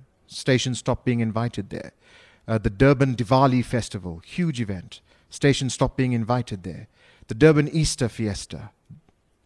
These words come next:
Lotus F M was not invited there. So even those landmark events that the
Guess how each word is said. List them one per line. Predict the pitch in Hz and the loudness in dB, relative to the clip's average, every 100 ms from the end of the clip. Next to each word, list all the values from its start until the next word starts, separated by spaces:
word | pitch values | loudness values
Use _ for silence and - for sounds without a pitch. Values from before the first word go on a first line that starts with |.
| - | 0
Lotus | 131 127 135 | 0 2 -2
F | 120 | 2
M | 127 120 | 2 2
was | 110 | 0
not | 120 | 0
invited | 117 107 117 - 101 - | 0 0 -2 -4 -8 -10
there. | - 165 _ _ _ _ _ _ | -18 -20 _ _ _ _ _ _
So | - 160 147 143 - _ _ | 0 6 6 4 -2 _ _
even | 226 226 240 | 2 4 4
those | 202 180 139 | 6 6 6
landmark | 170 196 190 180 170 | 4 4 4 4 2
events | 127 139 147 135 | 0 2 2 0
that | 139 - | -6 -6
the | 131 120 | -4 -4